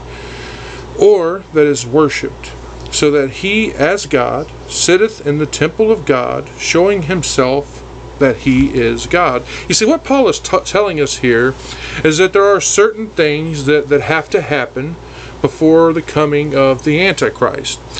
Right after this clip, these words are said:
And one of these things that he warns us about is that there would first be what he calls the great apostasy.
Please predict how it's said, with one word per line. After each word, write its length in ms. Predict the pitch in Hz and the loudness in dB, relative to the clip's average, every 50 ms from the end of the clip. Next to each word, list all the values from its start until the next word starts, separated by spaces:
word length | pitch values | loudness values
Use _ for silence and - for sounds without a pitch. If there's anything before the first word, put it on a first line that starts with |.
| - - - 165 156 | -12 -10 -4 -2 0
And 100 | 165 175 | 2 2
one 160 | 214 269 320 | 2 2 2
of 100 | 339 302 | 0 -2
these 280 | 269 240 208 - - - | -2 -2 -2 -2 -2 0
things 440 | - 147 135 139 143 151 139 - - | 0 0 0 0 -2 -4 -4 -2 -2
that 120 | 151 143 | -2 0
he 120 | - 170 | 0 -2
warns 460 | 156 147 170 233 269 277 277 240 208 151 | -2 2 2 4 4 4 2 0 0 -4
us 140 | 135 - | -2 -2
about 640 | 135 113 110 113 107 104 101 69 60 - - - - - - - - - - - - - - - - - - - 160 156 | -2 0 0 0 0 0 0 -2 -6 -8 -12 -14 -14 -14 -16 -16 -16 -16 -16 -16 -16 -16 -16 -14 -14 -14 -12 -6 0 2
is 240 | 175 175 170 147 | 2 2 2 2
that 320 | 190 190 185 180 180 143 151 | 0 0 0 0 -2 -2 0
there 160 | 170 185 180 | 0 0 4
would 240 | 180 185 180 160 - | 4 4 2 2 -2
first 640 | - - - 180 190 214 214 214 - - 165 147 | -6 -2 2 4 4 4 4 0 -4 -10 -4 0
be 380 | 151 160 160 160 165 170 180 175 - - | 2 2 2 2 -2 -4 -6 -8 -8 -2
what 220 | 147 143 143 117 - | 2 2 2 2 2
he 160 | 180 220 226 | -2 -4 -2
calls 640 | - - - 139 123 117 120 127 135 139 135 - - - - | -4 -2 -2 0 0 0 0 0 -2 -2 -4 -6 -8 -2 0
the 120 | 156 156 | 0 0
great 500 | 135 123 131 127 123 131 131 135 - - | 2 2 2 2 4 2 2 -2 -4 -6
apostasy. 960 | 139 131 - - - - 214 196 190 - - - 139 117 - - - - 131 | -8 -8 -6 -4 -2 0 0 0 0 -2 -4 -6 -8 -8 -8 -8 -8 -8 -10